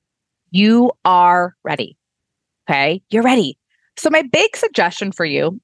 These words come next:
is this might be, like, a nice little journal session for you. Okay. Ask yourself, what do you believe? What do you believe is stopping your success, right? What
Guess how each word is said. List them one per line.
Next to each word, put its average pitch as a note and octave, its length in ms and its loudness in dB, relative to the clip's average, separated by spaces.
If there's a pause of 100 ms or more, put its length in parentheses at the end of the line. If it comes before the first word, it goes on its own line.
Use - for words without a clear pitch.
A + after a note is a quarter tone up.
is A3+ 400 0
this C4+ 140 -4
might G#4+ 140 -2
be, F#4+ 80 2
like, E4 140 -2
a G#3+ 200 -2
nice G3 300 -2
little G3+ 200 -2
journal D3 360 -8
session - 400 -6
for - 160 -8
you. - 140 -4
Okay. C#3 480 -2 (600)
Ask A3 300 -4
yourself, C#3+ 460 -2 (160)
what F#3+ 200 -2
do B3+ 60 -2
you E4 120 0
believe? E3+ 460 -2 (520)
What B3 80 0
do E4 60 2
you C5+ 40 2 (100)
believe D4+ 160 -2
is B3+ 120 -4
stopping F#3 360 -4
your D#3+ 100 -10
success, - 600 -10
right? D3+ 240 -2 (120)
What G3+ 200 0